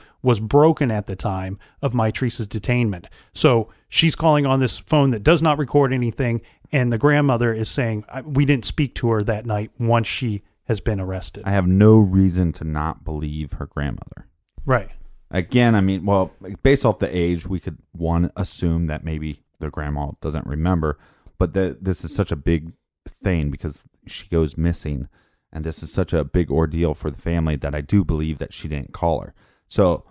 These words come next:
Speaker 2: Mitrice was calling somebody, and that's the big red flag to me,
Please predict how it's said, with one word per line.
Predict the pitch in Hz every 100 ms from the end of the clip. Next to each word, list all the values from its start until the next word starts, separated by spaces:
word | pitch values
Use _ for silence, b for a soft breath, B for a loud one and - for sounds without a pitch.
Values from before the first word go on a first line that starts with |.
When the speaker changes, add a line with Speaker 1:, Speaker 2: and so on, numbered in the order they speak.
| -
Speaker 2:
Mitrice | 92 - 160 165
was | - -
calling | - 104 90 76
somebody, | - - 82 50 - - - _ _ -
and | 87
that's | 110 120 -
the | 82
big | 82 90 82 76
red | 85 78
flag | - 78 78
to | -
me, | 80 71